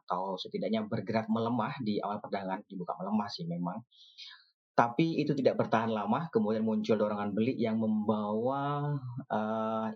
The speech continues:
indeks bergerak atau memasuki teritori, eh, positif gitu ya, atau bergerak ya cenderung menguat.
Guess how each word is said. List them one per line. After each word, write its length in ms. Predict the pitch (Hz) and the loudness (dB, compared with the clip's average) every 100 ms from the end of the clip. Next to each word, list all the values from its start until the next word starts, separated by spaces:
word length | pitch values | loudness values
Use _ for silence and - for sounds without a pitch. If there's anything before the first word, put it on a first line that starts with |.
| 139 | 0
indeks 540 | 127 117 127 - 113 | 2 2 2 0 -2
bergerak 480 | 107 92 110 104 - _ _ _ _ _ _ | -2 0 0 0 -4 _ _ _ _ _ _
atau 320 | - 196 107 107 | -6 0 0 0
memasuki 480 | 104 104 107 113 | -2 -2 -2 -2
teritori, 640 | 107 98 92 95 101 101 101 | -2 -4 -4 -4 -2 -4 -8
eh, 280 | - 85 - | -12 -12 -10
positif 560 | 92 - 92 87 82 - | -8 -6 -4 -4 -4 -10
gitu 240 | 80 87 90 | -6 -2 -2
ya, 80 | - | -2
atau 240 | - 98 | -2 -2
bergerak 320 | 90 - 110 | -2 -2 -2
ya 160 | 85 85 | -2 -4
cenderung 320 | 87 85 85 | -2 -2 -2
menguat. 400 | 87 92 98 87 | -2 -2 -2 -2